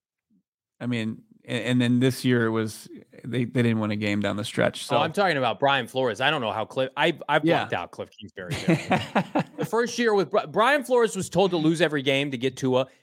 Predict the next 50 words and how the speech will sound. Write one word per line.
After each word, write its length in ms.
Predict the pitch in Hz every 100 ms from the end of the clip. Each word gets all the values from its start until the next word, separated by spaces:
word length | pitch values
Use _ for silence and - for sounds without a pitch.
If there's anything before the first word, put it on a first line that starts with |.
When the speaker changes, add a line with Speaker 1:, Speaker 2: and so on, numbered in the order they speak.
| -
Speaker 2:
and 100 | 143
he 60 | 143
won 200 | 147 131
five 360 | - 139 135
of 100 | 123
nine 300 | 120 110 110
down 200 | 101 95
the 80 | 92
stretch. 480 | - 78 62 - - _ -
Speaker 1:
Yeah. 160 | 127 107
Speaker 2:
Um, 500 | 113 101 95 90 - _ _ _ _ _
he's 220 | 131 127
a, 40 | 127
he, 320 | - 151 -
he's 140 | 147 139
a 40 |
good 160 | 131 123
football 300 | 117 - 92
coach. 320 | - 92 - _ _
We 80 | 143
got 180 | 170 156
Jason 540 | 165 185 180 160 143 -
Krell, 400 | - 165 165 165
our 120 | 127 123
guy 220 | 143 156
in 80 | 143
the 40 |
chat, 280 | - 151 143
dollar 260 | 151 151 143
ninety-nine 480 | 135 135 131 120
super 240 | 110 185 226
chat. 240 | - 160
Thank 160 | 196 190
you 80 | 143
so 140 | 127
much, 240 | 117 -
Jason. 360 | 131 117 131 120 - _ _ -
I'll 120 | 180
take 260 | 214 190 -
any 180 | 156 175
of 100 | 190
them, 140 | 180 165
honestly. 540 | 151 143 151 143 139 _ -
No 180 | 135 139
nonsense, 480 | 131 120 - 117
guys. 280 | - 107 101
I 80 | -
think 160 | 220 240
that's, 240 | 220 - 131 -
listen, 360 | 254 - 143